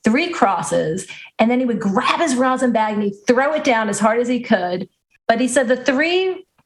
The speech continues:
crosses are because he prays for three things, and the crosses represent each one of those. To play the, to the best of my ability, to be injury-free, and to win.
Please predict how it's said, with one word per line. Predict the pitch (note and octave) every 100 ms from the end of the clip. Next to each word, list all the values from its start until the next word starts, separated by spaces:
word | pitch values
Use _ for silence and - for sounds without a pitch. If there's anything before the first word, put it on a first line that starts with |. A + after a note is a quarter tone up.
| -
crosses | - - A#3+ C4 B3+ E3+ E3+ F3 F3+
are | A3 G#3
because | G#3 A#3+ G#3
he | A3+ A3
prays | - - B3+ B3+ C#4 C4+
for | G#3 G#3 G#3
three | B3+ D4+ E4 E4+ E4+ -
things, | A3 F#3+ - F#3+ G3+ - -
and | G3+ G3
the | G3
crosses | B3 B3 B3 A#3
represent | G3+ G3+ G3 F#3 D#3
each | G#3 G3+ F#3+
one | F3
of | -
those. | C3+ B2+ - - - - - _
To | -
play | - - A3 A#3 B3
the, | A3+
to | - G#3
the | F3
best | - F#3 F#3 -
of | B3+
my | C#4 D4
ability, | D4+ B3+ A3 G#3+ G#3 G#3+ G#3+ - _ -
to | E3
be | F#3+
injury-free, | - A3+ B3 C#4 C#4 C#4 - G3+ G3+ G3+ G3+ G#3 -
and | G3+ F#3+
to | F#3+ G3+
win. | E3+ F#3 - G#3